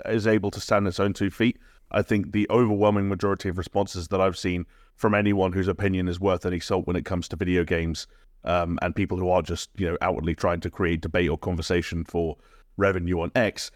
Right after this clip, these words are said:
has been overwhelmingly positive. Um, I think most people I've spoken to are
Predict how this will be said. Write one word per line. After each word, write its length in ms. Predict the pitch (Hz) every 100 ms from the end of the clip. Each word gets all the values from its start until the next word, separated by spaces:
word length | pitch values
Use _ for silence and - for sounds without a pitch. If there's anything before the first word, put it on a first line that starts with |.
| _
has 140 | - 110
been 180 | 127 123
overwhelmingly 600 | 135 113 110 107 95 92
positive. 600 | - 98 87 - 78 -
Um, 360 | - 90 87 85
I 140 | 78
think 220 | 90 95 73 -
most 300 | 107 107 -
people 220 | 92 92
I've 80 | 90
spoken 340 | - 92 90
to 160 | 80 90
are 180 | 87